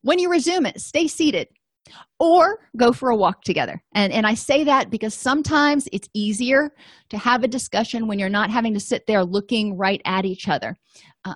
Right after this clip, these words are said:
so if you're both walking, if you're both in a standing position, then there's not a power differential. You don't wanna stand in the middle of the living room and talk to each other, though, because then it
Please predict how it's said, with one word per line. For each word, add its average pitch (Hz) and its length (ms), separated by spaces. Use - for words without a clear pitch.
so 233 120
if 202 120
you're 202 100
both 277 440
walking, 165 460
if - 120
you're 185 100
both 226 340
in 277 120
a 233 40
standing 196 480
position, 180 480
then 180 120
there's 175 180
not 214 180
a 214 60
power 220 360
differential. 160 720
You 247 140
don't 269 240
wanna 247 200
stand 220 840
in 220 100
the 208 60
middle 196 260
of 190 80
the 196 80
living 196 320
room 156 340
and 170 280
talk 175 260
to 175 160
each 156 180
other, 147 200
though, 131 200
because 175 280
then 180 180
it 180 120